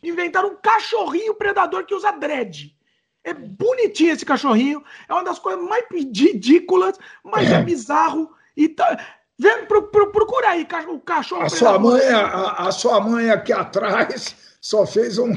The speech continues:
Speaker 2: ouviu essa conversa e fez credo. <laughs>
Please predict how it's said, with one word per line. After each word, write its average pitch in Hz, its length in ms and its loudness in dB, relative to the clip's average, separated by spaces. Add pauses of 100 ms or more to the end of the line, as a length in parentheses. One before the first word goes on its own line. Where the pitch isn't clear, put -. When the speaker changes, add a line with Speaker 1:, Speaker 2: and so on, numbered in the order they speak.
(160)
Speaker 2:
ouviu 247 600 2
essa 208 220 -2
conversa 202 680 -2
e 214 80 -6
fez - 520 -4 (300)
credo. - 560 2 (400)
<laughs> - 320 -2